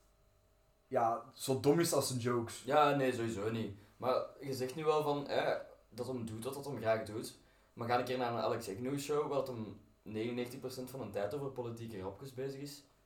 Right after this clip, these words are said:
Speaker 2: Ik zou me niet zo amuseren dan, eh, als hem zo echt de extreme
Speaker 1: Ja,
Speaker 2: dingen
Speaker 1: maar
Speaker 2: aan
Speaker 1: jij zou je
Speaker 2: gaat.
Speaker 1: niet amuseren, maar dat is totaal
Speaker 2: Allee, ik zou me wel
Speaker 1: niet.
Speaker 2: amuseren, maar ik bedoel, ik denk dat veel mensen rond mij zouden zijn van, "Allee, waar zijn ze, die, die echte do-, dark
Speaker 1: Ah, wel,
Speaker 2: grapjes?"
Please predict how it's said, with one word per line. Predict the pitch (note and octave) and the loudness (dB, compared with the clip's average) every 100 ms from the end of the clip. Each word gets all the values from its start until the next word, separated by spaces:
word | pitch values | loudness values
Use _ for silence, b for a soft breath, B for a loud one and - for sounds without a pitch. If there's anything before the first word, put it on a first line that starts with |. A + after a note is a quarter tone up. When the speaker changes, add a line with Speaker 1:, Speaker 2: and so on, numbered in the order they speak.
| _ _ _ _ _ _ | _ _ _ _ _ _
Speaker 2:
Ik | - | -8
zou | A#2+ A2+ | -4 -2
me | |
niet | A2+ A2+ | -2 -2
zo | C#3 | 0
amuseren | C#3 G#2+ A2+ C#3+ | 0 0 -2 -2
dan, | C#3+ C#3+ | -4 -2
eh, | C#3+ | 0
als | - - | 0 -2
hem | C#3 B2 | -6 -4
zo | B2+ | -2
echt | G#2 C3 - - | -2 -2 -10 -2
de | A#2+ | 0
extreme | A2+ A2+ C3+ C#3 C#3+ | 0 -2 -6 -2 6
Speaker 1:
Ja, | A3+ C4 - | 8 10 8
Speaker 2:
dingen | C#3 C#3 | 4 2
Speaker 1:
maar | |
Speaker 2:
aan | C#3 | 6
Speaker 1:
jij | F3+ | 8
zou | G3 G3+ | 10 8
je | |
Speaker 2:
gaat. | F3+ | 6
Speaker 1:
niet | F3+ | 4
amuseren, | E3 C3 D#3+ | 2 2 2
maar | D3+ | 4
dat | C#3 | 2
is | C3+ - | 0 0
totaal | C#3 | 8
Speaker 2:
Allee, | E3+ F3+ | 8 8
ik | - | 10
zou | F#3 | 12
me | E3 | 12
wel | F#3 | 12
Speaker 1:
niet. | B3 | 12
Speaker 2:
amuseren, | A3+ D#3+ E3 D#3 | 12 8 8 8
maar | D3+ | 4
ik | C#3+ | 0
bedoel, | D#3 D#3 - | -2 -4 -6
ik | D3 C#3 - C3 | -10 -12 -2 2
denk | C#3+ | 4
dat | C3 - | 4 4
veel | C3+ D3+ | 4 4
mensen | D#3+ E3+ | 2 2
rond | E3 D3+ | 0 2
mij | E3+ D3 | 2 4
zouden | D#3+ C3+ | 4 4
zijn | C3+ D#3 | 2 4
van, | E3 | 2
"Allee, | D3 C#3+ F#3+ | 6 6 8
waar | D#3+ | 6
zijn | C#3 F#3+ | 6 2
ze, | F#3+ | 2
die, | D#3+ C#3+ C3+ | 2 2 0
die | C#3 C3+ | -2 -4
echte | C#3 C#3+ C#3 | -4 -4 2
do-, | D3 C3+ | 4 4
dark | B2+ C3 C#3 | 4 4 8
Speaker 1:
Ah, | G#3+ | 12
wel, | A#3+ | 12
Speaker 2:
grapjes?" | A#3+ - - | 12 8 -2